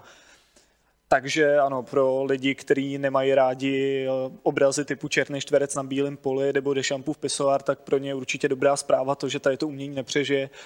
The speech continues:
ale velmi pravděpodobně, a to platí pravdě o těch samých lidech,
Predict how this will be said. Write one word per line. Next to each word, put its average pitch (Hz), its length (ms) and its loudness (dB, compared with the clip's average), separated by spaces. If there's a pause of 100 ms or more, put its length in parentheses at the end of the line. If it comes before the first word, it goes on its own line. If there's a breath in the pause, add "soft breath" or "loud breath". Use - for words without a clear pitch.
ale 131 200 2
velmi 131 300 0
pravděpodobně, 135 800 0
a 135 260 0
to 139 100 -10 (200)
platí - 340 -2
pravdě 143 420 -8 (120)
o 147 100 -8
těch - 200 -4
samých 135 340 -4
lidech, 131 320 -2